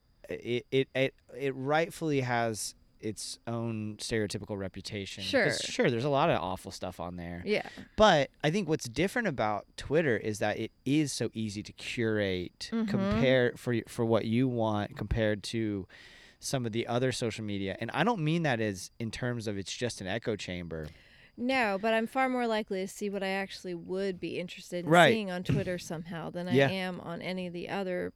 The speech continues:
Speaker 2: platforms.
Speaker 1: Yeah. And, and I, but I, I, okay, so to, to the point you asked, or the question you asked earlier, I do wonder how much of it is, like, <sighs> Americana music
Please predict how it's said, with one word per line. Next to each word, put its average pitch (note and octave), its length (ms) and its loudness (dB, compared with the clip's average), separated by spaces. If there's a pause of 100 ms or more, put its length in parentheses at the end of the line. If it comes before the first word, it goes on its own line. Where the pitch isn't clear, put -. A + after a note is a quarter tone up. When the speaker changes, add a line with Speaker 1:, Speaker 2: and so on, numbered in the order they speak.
Speaker 2:
platforms. - 800 -12
Speaker 1:
Yeah. B2 300 6 (120)
And, E3+ 240 6
and E3+ 140 6
I, E3 160 4
but D#3+ 300 2
I, D#3+ 160 2 (120)
I, - 200 -4
okay, D3+ 300 4
so C3 260 0
to, D#3 360 6
to D#3+ 240 6
the D3 120 6
point C#3+ 260 0
you B2 100 6
asked, A2+ 320 4
or A2+ 200 2
the A2+ 100 2
question A#2 320 2
you G2+ 60 4
asked G2 160 0
earlier, G2+ 360 4 (440)
I B2+ 100 6
do D3 240 6
wonder C#3+ 360 2
how A#2+ 180 0
much A#2 260 -2
of G#2+ 140 0
it G2+ 100 0
is, G2+ 420 0
like, F2+ 540 -4 (1500)
<sighs> - 60 -10 (320)
Americana A#2+ 800 2
music G#2+ 800 -2